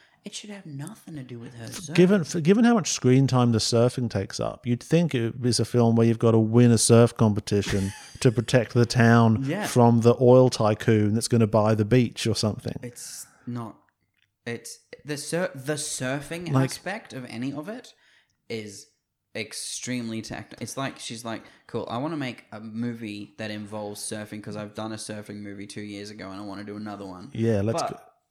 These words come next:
Speaker 1: what
Speaker 2: go
Speaker 1: is it
Speaker 2: back
Speaker 1: gonna
Speaker 2: to
Speaker 1: be
Speaker 2: that
Speaker 1: about?
Speaker 2: well.
Speaker 1: Ooh, but what if the surfer, and then she just develops a story that has nothing to do with the fact that it's a surfing movie?
Speaker 2: Yeah.
Speaker 1: And she,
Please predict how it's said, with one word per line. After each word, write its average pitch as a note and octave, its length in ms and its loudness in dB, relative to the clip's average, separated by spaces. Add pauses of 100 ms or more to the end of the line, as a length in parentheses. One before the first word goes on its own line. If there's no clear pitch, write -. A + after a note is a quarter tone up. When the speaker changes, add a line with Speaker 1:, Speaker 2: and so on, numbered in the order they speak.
(180)
Speaker 1:
what F3 40 -8
Speaker 2:
go - 80 2
Speaker 1:
is - 40 4
it - 40 0
Speaker 2:
back A#2+ 180 0
Speaker 1:
gonna - 20 -6
Speaker 2:
to A#2 60 0
Speaker 1:
be A#2 60 4
Speaker 2:
that A#2+ 160 4
Speaker 1:
about? G2+ 120 -4
Speaker 2:
well. F#2 440 -4
Speaker 1:
Ooh, A2+ 320 -12 (300)
but C#3 100 -16
what F3 80 -10
if E3+ 160 -16
the B2+ 80 -12
surfer, C3 800 -8
and G#2+ 180 -8
then G#2+ 160 -8
she G#2 140 -14
just G#2 220 -10 (240)
develops A2 500 -6
a G#2 60 -12
story G#2 500 -12 (220)
that G#2 120 -10
has G#2+ 180 -12
nothing G#2+ 460 -10
to G#2+ 80 -16
do G2+ 220 -16
with G2+ 180 -16 (340)
the G#2+ 100 -10
fact G#2+ 320 -10
that G#2 100 -10
it's G2 160 -16
a G2+ 60 -14
surfing G#2 480 -14
movie? F#2+ 340 -18 (2000)
Speaker 2:
Yeah. A2+ 400 -2
Speaker 1:
And A#2+ 200 -2
she, - 240 -12